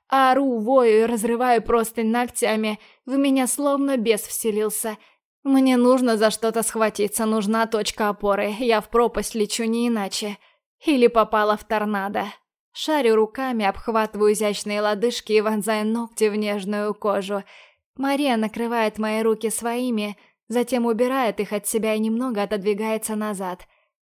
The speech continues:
Поднимаю голову. Она полусидит, развалившись на подушках,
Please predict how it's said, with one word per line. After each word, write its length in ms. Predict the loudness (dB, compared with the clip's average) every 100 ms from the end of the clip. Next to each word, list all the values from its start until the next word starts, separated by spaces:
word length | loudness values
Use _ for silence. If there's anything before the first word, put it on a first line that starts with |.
| _ -6
Поднимаю 640 | -4 0 0 0 0 -2 -2
голову. 560 | -2 -2 -4 -4 -6 -10 _ _ -8
Она 320 | -2 0 0
полусидит, 720 | 2 4 4 2 -4 -2 -2
развалившись 680 | -2 -2 0 0 -2 -4 -6
на 100 | -4
подушках, 600 | -2 0 0 -2 -6 -10